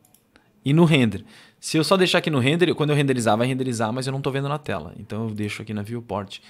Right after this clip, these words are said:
E se eu fizer o contrário também. Ah, eu tô vendo isso aqui bonitinho, renderizei e não renderizou.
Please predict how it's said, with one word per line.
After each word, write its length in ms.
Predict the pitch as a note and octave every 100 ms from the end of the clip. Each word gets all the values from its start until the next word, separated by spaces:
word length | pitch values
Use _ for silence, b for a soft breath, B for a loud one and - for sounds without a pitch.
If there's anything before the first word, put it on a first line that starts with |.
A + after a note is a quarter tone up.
| B
E 60 | -
se 60 | C3
eu 60 |
fizer 120 | A2+
o 60 | A#2
contrário 380 | B2 A2+ G#2 A2
também. 300 | D#3 A#2+ - B B
Ah, 100 | -
eu 60 | D#3
tô 100 | D3+
vendo 180 | C#3 C#3+
isso 60 |
aqui 140 | C#3+ C3+
bonitinho, 380 | D3+ D#3 C3 B2
renderizei 420 | B2 B2 A2 A#2
e 20 |
não 80 | A#2+
renderizou. 480 | B2+ A#2+ A#2 F#2